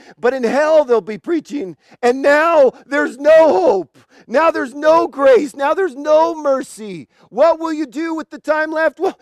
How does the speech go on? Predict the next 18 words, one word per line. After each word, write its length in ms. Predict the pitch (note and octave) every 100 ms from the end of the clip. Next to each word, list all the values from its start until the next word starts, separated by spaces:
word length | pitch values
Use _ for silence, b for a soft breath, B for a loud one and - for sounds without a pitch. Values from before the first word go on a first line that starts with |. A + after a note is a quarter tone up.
| b
you 160 | G#3+ E4
don't 100 | E4+
have 240 | F#4 G4
any 140 | G4 F#4+
time 340 | D#4+ D4 B3+
left. 400 | A#3 F3 C#3+ _ _ _ _ _
Can 140 | C4+ D#4+
you 180 | F4
imagine 800 | C#4+ B3+ C#4+ C#4+ A3+ D#3+ C#3 G2+ _ _ _ _
the 140 | C4
terror, 920 | - - B3+ D#4+ D#4+ C4+ G#3 C3 - _ _ _ _
recognizing 1080 | A3 C4 D#4+ D#4 B3 B3+ C4 B3 A3 B3
this, 540 | B3 C#4+ B3 D#3 - - _ _
that 240 | D#4+ F4 -
there's 260 | B3+ B3
no 340 | B3+ C4+ C#4 C#4+
escape 640 | D4+ - - D#4 F4+ - -
now 520 | A#3 F#3+ C3+ A#2+